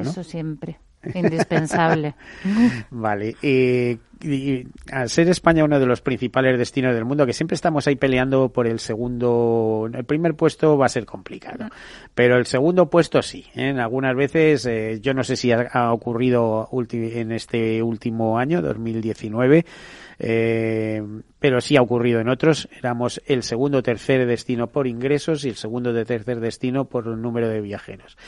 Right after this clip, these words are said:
Speaker 1: siempre peleando con Estados Unidos y Francia, ya sabes,
Speaker 2: Sí.
Speaker 1: en Francia el poder de París es, eh, inmenso, como todos conocemos. Em, eh, dicho esto, eh, ¿cómo se nos contempla desde Estados Unidos como potencia turística?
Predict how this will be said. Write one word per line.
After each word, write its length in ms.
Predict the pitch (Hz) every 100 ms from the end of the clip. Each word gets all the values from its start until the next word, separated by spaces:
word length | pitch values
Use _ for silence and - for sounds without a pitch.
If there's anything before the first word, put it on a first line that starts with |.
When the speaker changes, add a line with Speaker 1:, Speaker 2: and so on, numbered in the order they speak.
| - - -
Speaker 1:
siempre 320 | 117 117 131
peleando 400 | 123 117 127 131
con 140 | 123
Estados 380 | 110 - 117 117
Unidos 320 | 110 113 107
y 60 | 104
Francia, 440 | - 95 90 107
ya 140 | 98 101
sabes, 260 | 113 -
Speaker 2:
Sí. 340 | 196 165 160 147 143
Speaker 1:
en 60 | 156
Francia 280 | 101 107 120
el 80 | 110
poder 280 | 113 117
de 120 | 117 113
París 400 | 110 110 120 113
es, 280 | 120 110 -
eh, 280 | - 113 113
inmenso, 560 | - 143 131 120 - 107
como 240 | - 110 107
todos 280 | 113 110
conocemos. 580 | - 104 98 - 98 107 - - - - -
Em, 640 | - 120 120 117 117 117 113 - - - 139 127
eh, 140 | 127 123
dicho 340 | 139 143 165
esto, 560 | 170 156 - 165 175 - _ -
eh, 300 | 123 120 120
¿cómo 340 | - 135 156
se 220 | 156 - 151
nos 180 | 147 -
contempla 520 | 143 135 139 113 104
desde 200 | 107 113
Estados 380 | 110 127 123 120
Unidos 300 | 104 87 85
como 440 | 110 107 107 104
potencia 480 | - 117 120 117 123
turística? 880 | - 107 98 - 104 101 104 98 101